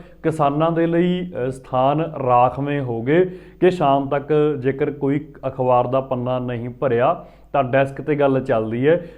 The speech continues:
ਕਿ ਤੁਸੀਂ ਖਬਰ ਰੋਕ ਲਓ, ਕਿਸੇ ਨਾ ਕਿਸੇ ਕਿਸਾਨ ਦੀ ਖੁਦਕੁਸ਼ੀ ਦੀ ਖਬਰ ਆ ਜੂਗੀ।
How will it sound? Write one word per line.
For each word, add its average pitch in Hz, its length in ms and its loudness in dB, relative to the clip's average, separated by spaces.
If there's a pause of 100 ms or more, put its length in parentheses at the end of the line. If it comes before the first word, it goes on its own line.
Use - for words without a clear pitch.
ਕਿ 160 100 0
ਤੁਸੀਂ 160 280 -4
ਖਬਰ 147 320 0
ਰੋਕ 123 260 -2
ਲਓ, 160 160 2
ਕਿਸੇ 151 260 -4
ਨਾ 139 100 -4
ਕਿਸੇ 143 260 -4
ਕਿਸਾਨ 120 480 -4
ਦੀ 143 140 -2
ਖੁਦਕੁਸ਼ੀ 123 560 -6
ਦੀ 123 120 -4
ਖਬਰ 120 300 -6
ਆ 107 140 0
ਜੂਗੀ। 139 400 -4